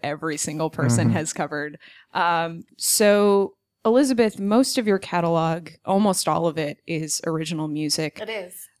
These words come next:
Speaker 1: Um, so do you think that having original music helps you stand out from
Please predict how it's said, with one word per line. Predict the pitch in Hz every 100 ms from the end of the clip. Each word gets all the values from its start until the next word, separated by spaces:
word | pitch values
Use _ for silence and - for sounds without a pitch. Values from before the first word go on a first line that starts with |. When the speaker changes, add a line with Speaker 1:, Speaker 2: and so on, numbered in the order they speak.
| -
Speaker 1:
Um, | 185 180 185 175 - _ - -
so | - - 202 202
do | 196 220
you | 233 285
think | - 285 262 247 -
that | 180 175 165 _ -
having | - 185 185 185 180 180 -
original | 180 175 175 165
music | 165 160 160
helps | - - 170 - -
you | 156 160 151
stand | - - 165 160
out | 156 156 -
from | 180 160 156